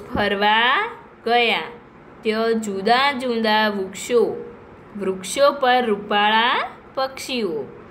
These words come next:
ત્યાં બધાએ કબીરવડ પણ જોયો, પ્રદક્ષિણા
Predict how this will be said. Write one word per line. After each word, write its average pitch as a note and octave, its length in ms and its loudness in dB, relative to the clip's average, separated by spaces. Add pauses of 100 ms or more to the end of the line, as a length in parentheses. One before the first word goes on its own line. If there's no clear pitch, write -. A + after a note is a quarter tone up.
(240)
ત્યાં B3 360 4
બધાએ A3+ 560 4
કબીરવડ A3+ 800 0
પણ A3+ 480 -2 (640)
જોયો, B3 480 6 (580)
પ્રદક્ષિણા B3 1000 0